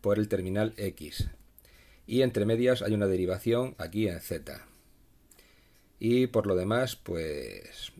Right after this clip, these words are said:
no puedo hacer más observaciones. Tenemos aquí L y R. L y R parece ser una bobina. Aquí tenemos el terminal P, que también va a la bobina.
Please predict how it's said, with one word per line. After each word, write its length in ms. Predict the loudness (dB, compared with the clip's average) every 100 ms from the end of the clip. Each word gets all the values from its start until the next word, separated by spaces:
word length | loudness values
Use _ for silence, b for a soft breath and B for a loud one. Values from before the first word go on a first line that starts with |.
| -12
no 260 | -6 -2 2
puedo 160 | 2
hacer 160 | 2 -2
más 120 | -6
observaciones. 600 | -6 -6 -4 -4 -4 -6
Tenemos 300 | -6 -4 -4
aquí 220 | -6 -6
L 220 | 0 2 6
y 120 | 6
R. 320 | 6 4 -4 -14 -20 -12
L 180 | -6 -4
y 100 | -2
R 160 | -2
parece 260 | -4 -6 -6
ser 140 | -6
una 160 | -6 -6
bobina. 420 | -4 -4 -6 -10 -18 b b b b b b b -10
Aquí 240 | -4 -2
tenemos 520 | 2 2 2 0 0 0
el 120 | 0
terminal 480 | 0 -2 -2 -2 -2
P, 360 | 2 4 2 -2 b b b b b b
que 140 | -8 -6
también 340 | -2 -2 0
va 160 | 0 0
a 60 |
la 80 | 2
bobina. 440 | 0 0 -2 -6